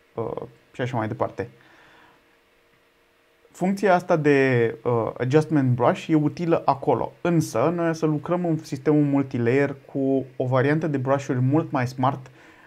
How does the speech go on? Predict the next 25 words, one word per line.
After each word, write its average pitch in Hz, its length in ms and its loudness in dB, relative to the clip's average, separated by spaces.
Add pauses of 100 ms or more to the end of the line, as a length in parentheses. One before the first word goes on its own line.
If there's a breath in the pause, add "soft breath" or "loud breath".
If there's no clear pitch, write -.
mult 151 240 0
mai 165 180 0
complexe, 139 800 -2 (140)
reversibile 135 1000 0
și 135 680 -6
care 135 400 -2
ne 139 120 -4
permit 147 360 -4
nouă 156 200 0
să 151 120 -8
facem 143 460 -2 (440 loud breath)
tot 220 180 -2
soiul 208 240 2
de 156 140 2
chestii 156 320 -6
super 135 480 -6
faine. - 480 -6 (840 loud breath)
În 254 120 2
principiu, 196 640 0
cam 156 200 2
astea 160 320 2
ar 131 80 4
fi 131 160 -6
câteva 131 360 0
lucruri 131 320 -2